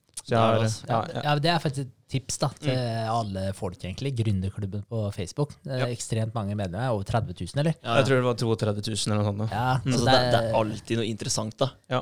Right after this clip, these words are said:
Speaker 2: som
Speaker 3: Ja.
Speaker 2: står der,
Speaker 1: Det er
Speaker 2: og folk
Speaker 1: nesten
Speaker 2: stiller spørsmål hele tiden.
Speaker 1: Ja, nesten litt for mye, fordi jeg tror jeg får notifikasjoner på,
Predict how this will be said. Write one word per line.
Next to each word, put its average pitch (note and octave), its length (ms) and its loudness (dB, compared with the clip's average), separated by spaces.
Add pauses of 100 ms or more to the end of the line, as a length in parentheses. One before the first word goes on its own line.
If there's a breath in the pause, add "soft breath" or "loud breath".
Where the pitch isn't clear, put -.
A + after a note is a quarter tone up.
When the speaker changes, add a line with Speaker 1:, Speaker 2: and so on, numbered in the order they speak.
Speaker 2:
som A#2+ 140 2
Speaker 3:
Ja. - 20 8
Speaker 2:
står G#2 180 2
der, A2 120 2
Speaker 1:
Det B2 60 -8 (120)
er - 80 2
Speaker 2:
og F3 60 6
folk G3 80 6
Speaker 1:
nesten F#3 240 4
Speaker 2:
stiller G#2+ 260 2
spørsmål F2 400 -2 (140)
hele G#2+ 180 0
tiden. F2 320 -4
Speaker 1:
Ja, D3 80 -10
nesten D#3+ 280 0
litt C3 100 0
for C#3 100 -2
mye, B2+ 260 2
fordi C3+ 540 0
jeg C3+ 140 2
tror B2+ 140 0
jeg - 100 -6
får A#2 220 4
notifikasjoner G#2 1160 -2 (120)
på, G#2 580 0